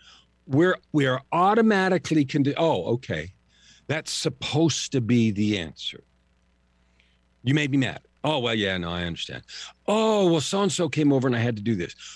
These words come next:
"Oh, you know, I just, oh, I'm so sorry. I forgot." All that thing is supposed to be okay. And that means,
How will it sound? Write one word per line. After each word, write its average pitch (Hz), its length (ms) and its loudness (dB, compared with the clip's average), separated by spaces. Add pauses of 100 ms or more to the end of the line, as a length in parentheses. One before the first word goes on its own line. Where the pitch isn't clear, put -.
(160)
"Oh, 123 300 -2 (280)
you 135 160 0
know, 190 420 0
I 151 100 -4
just, - 400 -8
oh, 139 160 -4
I'm 117 120 -4
so - 280 0
sorry. 127 480 0
I - 20 0
forgot." 143 300 -4 (480)
All 180 260 2
that 180 340 -2
thing 170 260 2
is 127 140 -2
supposed 131 380 -2
to 113 60 -10
be 117 160 -2
okay. 120 440 -4 (380)
And 143 260 0
that 165 200 0
means, 220 200 -2